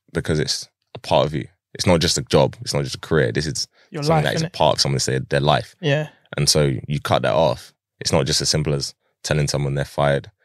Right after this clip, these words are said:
Speaker 1: which is difficult as it is. It is, "Right, you're, I'm taking away all you know you are." That's big.
Speaker 2: It's mad, yeah.
Speaker 1: <laughs>
Speaker 2: Thinking about it like that, that's mad.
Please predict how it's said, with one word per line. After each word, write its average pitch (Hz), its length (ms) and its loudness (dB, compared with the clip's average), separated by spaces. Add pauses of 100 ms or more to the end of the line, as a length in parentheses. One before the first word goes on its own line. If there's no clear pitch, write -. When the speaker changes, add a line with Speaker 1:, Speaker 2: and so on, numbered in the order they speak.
(180)
Speaker 1:
which - 240 -4
is 80 140 0
difficult - 400 0
as 76 120 2
it 71 100 0
is. 73 340 2 (640)
It 62 100 0
is, 71 340 0 (440)
"Right, 73 360 2
you're, 78 280 0
I'm 76 120 2
taking 78 360 0
away 73 360 0 (600)
all 87 200 0
you 80 140 -2
know 80 180 2
you 76 240 0
are." 65 160 -2 (1500)
That's - 120 -10
big. 78 320 2 (140)
Speaker 2:
It's - 180 -12
mad, 143 280 0
yeah. 143 200 2
Speaker 1:
<laughs> - 60 -6
Speaker 2:
Thinking - 380 -2
about 131 200 6
it 117 40 4
like 127 100 2
that, 151 160 0
that's - 200 -8
mad. 160 240 -6